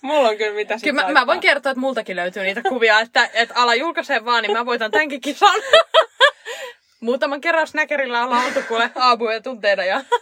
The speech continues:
Speaker 1: Mut mun mielestä siis kaikki se, että hänellä oli just jalat puhtaat tai
Speaker 2: Mm.
Speaker 1: jalkapohjat, että hän
Speaker 2: Niin.
Speaker 1: ei ole selkeästi kävellyt
Speaker 2: Ei.
Speaker 1: sinne. Että hän ei ole kävellyt sieltä asunnostaan ulos.
Speaker 2: Ei.
Speaker 1: Piste.
Speaker 2: Ei.
Speaker 1: Mm.
Speaker 2: Siis ihan selkeet.
Speaker 1: Et se poliisin teoria, mitä kaikki oli tapahtunut,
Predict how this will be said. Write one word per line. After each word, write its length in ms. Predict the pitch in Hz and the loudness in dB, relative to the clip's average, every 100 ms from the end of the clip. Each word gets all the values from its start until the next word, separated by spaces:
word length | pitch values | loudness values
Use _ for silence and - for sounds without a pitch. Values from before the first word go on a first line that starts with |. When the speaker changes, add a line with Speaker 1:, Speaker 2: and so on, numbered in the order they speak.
| _ - | _ -14
Speaker 1:
Mut 120 | 220 | -8
mun 160 | 240 285 | -4 -4
mielestä 240 | 311 277 | -4 -6
siis 280 | 254 233 - _ | -6 -8 -8 _
kaikki 360 | - 294 311 247 | -2 -2 -2 -8
se, 220 | 226 208 | -4 -4
että 280 | 190 - 190 | -6 -10 -8
hänellä 280 | 190 190 180 | -4 -4 -4
oli 120 | 175 | -8
just 240 | 180 - | -14 -8
jalat 280 | 202 208 196 _ | -4 -4 -6 _
puhtaat 640 | 190 190 - 185 185 - _ | -14 -14 -10 -8 -8 -10 _
tai 100 | - | -8
Speaker 2:
Mm. 60 | 220 | -6
Speaker 1:
jalkapohjat, 760 | 220 226 185 190 190 190 _ _ - | -6 -6 -8 -6 -10 -12 _ _ -20
että 180 | - | -12
hän 100 | 208 | -8
Speaker 2:
Niin. 80 | 196 | -4
Speaker 1:
ei 80 | 180 | -4
ole 60 | 170 | -6
selkeästi 440 | 180 175 160 - | -10 -12 -14 -14
kävellyt 400 | 151 147 156 185 | -10 -10 -10 -6
Speaker 2:
Ei. 80 | 202 | -2
Speaker 1:
sinne. 440 | 208 214 214 220 - _ | 0 0 -2 -6 -16 _
Että 160 | 180 202 | -12 -8
hän 160 | 220 | -6
ei 140 | 226 269 | -2 -2
ole 180 | 208 202 | -2 -4
kävellyt 460 | 208 202 175 156 - | -2 -2 -2 -6 -12
sieltä 360 | 165 151 135 | -10 -8 -8
asunnostaan 600 | 139 160 143 - - 90 | -8 -10 -14 -14 -16 -14
ulos. 360 | - 135 - - | -12 -12 -10 -6
Speaker 2:
Ei. 380 | 214 208 190 185 | -4 -4 -6 -12
Speaker 1:
Piste. 400 | 170 156 - - - _ 208 | -18 -18 -16 -18 -18 _ -8
Speaker 2:
Ei. 300 | 202 185 - _ _ _ | -6 -8 -12 _ _ _
Speaker 1:
Mm. 240 | - 147 156 _ _ | -20 -20 -20 _ _
Speaker 2:
Siis 200 | - 220 | -16 -14
ihan 180 | 202 220 | -8 -6
selkeet. 420 | 294 208 - 165 - | -4 -4 -4 -12 -14
Speaker 1:
Et 100 | 185 | -16
se 100 | 196 | -10
poliisin 400 | 208 220 240 233 | -4 -4 -4 -4
teoria, 340 | 208 196 185 | -4 -2 -4
mitä 180 | 180 175 | -6 -10
kaikki 260 | 170 170 165 | -10 -10 -12
oli 120 | 156 | -12
tapahtunut, 560 | 156 160 - 160 156 | -12 -12 -14 -16 -16